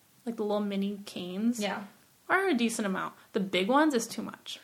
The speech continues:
Speaker 1: but
Speaker 2: Yeah, the small ones are nice 'cause you could just eat it as a mint, but the big
Speaker 1: Yeah.
Speaker 2: ones is like, "Can we be done here?"
Speaker 1: Yeah.
Speaker 2: And, like, they're so
Speaker 1: Then you, like,
Speaker 2: sticky and
Speaker 1: rewrap it, like,
Speaker 2: Ugh.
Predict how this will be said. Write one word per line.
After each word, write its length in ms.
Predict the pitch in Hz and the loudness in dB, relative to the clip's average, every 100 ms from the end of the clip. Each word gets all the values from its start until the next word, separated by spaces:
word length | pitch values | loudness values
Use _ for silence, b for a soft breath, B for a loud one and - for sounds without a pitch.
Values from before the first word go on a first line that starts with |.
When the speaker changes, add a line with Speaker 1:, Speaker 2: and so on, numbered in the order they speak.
| - | 4
Speaker 1:
but 260 | 196 180 | 4 6
Speaker 2:
Yeah, 140 | 302 339 | 8 8
the 80 | |
small 240 | 302 294 330 | 8 6 6
ones 100 | 415 | 8
are 80 | 415 | 4
nice 200 | 359 359 | 4 0
'cause 120 | 311 | -2
you 100 | 285 | -2
could 100 | 285 | -2
just 160 | 294 285 | -2 -4
eat 140 | 233 | 2
it 100 | 269 | 4
as 160 | 277 262 | 6 4
a 60 | |
mint, 360 | 196 185 220 202 | 2 2 0 0
but 80 | 190 | -2
the 40 | 185 | 0
big 180 | 202 | 0
Speaker 1:
Yeah. 80 | 196 | 4
Speaker 2:
ones 160 | 294 - | 2 0
is 80 | - | -2
like, 300 | 226 196 - | -2 -2 -10
"Can 160 | - | -4
we 80 | 247 | -2
be 120 | 285 | -2
done 220 | 311 202 208 | 0 0 0
here?" 320 | 240 262 285 | -2 -6 -8
Speaker 1:
Yeah. 160 | - 185 | -4 0
Speaker 2:
And, 180 | 226 226 | 2 2
like, 140 | 233 226 | 0 -2
they're 100 | 220 | -4
so 180 | - 247 | 0 4
Speaker 1:
Then 120 | 262 | 6
you, 100 | 277 | 8
like, 140 | 247 | 6
Speaker 2:
sticky 280 | 196 - 226 | 4 2 2
and 100 | 214 | 4
Speaker 1:
rewrap 240 | 165 185 | 4 4
it, 260 | 277 233 240 | 4 2 2
like, 160 | 202 190 | 0 -2
Speaker 2:
Ugh. 120 | 190 | -4